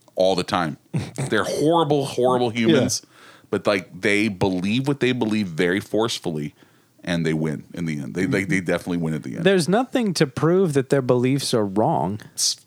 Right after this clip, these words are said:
Speaker 1: uh, as, as you, as it depends.
Speaker 2: It's as valid a religion
Speaker 1: You
Speaker 2: as
Speaker 1: know,
Speaker 2: any other.
Speaker 1: we, we need to see. You know what it is? We need to see the harvest. I need
Speaker 3: Yeah.
Speaker 1: to see that harvest next week, Nick.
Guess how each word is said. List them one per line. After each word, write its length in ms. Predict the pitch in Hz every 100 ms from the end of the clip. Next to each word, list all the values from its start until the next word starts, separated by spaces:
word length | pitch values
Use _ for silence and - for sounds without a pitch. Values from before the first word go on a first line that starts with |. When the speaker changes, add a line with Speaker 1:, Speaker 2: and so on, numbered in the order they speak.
| 65
Speaker 1:
uh, 120 | 58 71 _
as, 420 | 85 87 85 - -
as 280 | 85 85 80
you, 160 | 95 87 _ -
as 220 | 87 85
it 180 | - -
depends. 420 | 101 - 107 -
Speaker 2:
It's 60 | 135
as 140 | 117
valid 300 | 107 120 123
a 40 | 127
religion 300 | 135 131 143
Speaker 1:
You 60 |
Speaker 2:
as 60 | 117
Speaker 1:
know, 60 |
Speaker 2:
any 140 | 156 160
other. 120 | 196
Speaker 1:
we, 60 | 156
we 240 | 156 113
need 140 | 113 101
to 60 | 101
see. 220 | - 95
You 100 | 110
know 40 | 104
what 80 |
it 80 | 104
is? 200 | 117 -
We 120 | 101
need 60 | 95
to 80 | 80
see 140 | -
the 80 | 85
harvest. 520 | 90 85 80 - - - _ _ -
I 60 | 120
need 60 |
Speaker 3:
Yeah. 60 | 180
Speaker 1:
to 40 |
see 160 | 151 110
that 120 | 101 95
harvest 360 | 101 87 -
next 240 | 90 - -
week, 120 | -
Nick. 180 | 90